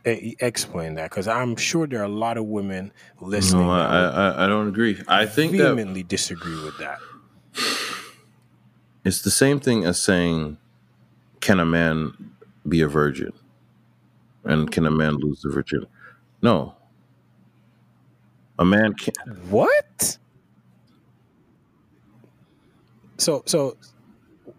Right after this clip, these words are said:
Speaker 1: okay, okay. You, you're gonna have to get into that a little bit.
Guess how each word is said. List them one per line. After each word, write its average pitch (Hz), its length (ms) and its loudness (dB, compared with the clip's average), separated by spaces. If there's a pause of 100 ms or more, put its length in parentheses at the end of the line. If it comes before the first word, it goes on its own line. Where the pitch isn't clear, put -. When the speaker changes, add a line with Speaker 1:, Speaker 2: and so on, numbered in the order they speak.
(100)
Speaker 1:
okay, 101 520 -8
okay. 87 420 -6
You, 147 140 -2
you're 131 240 -4
gonna 131 180 -2
have 104 200 -6
to 98 80 -8 (320)
get 117 180 -2
into 180 240 -4
that 170 180 -6
a 170 80 -6
little 165 300 -10
bit. 160 240 -14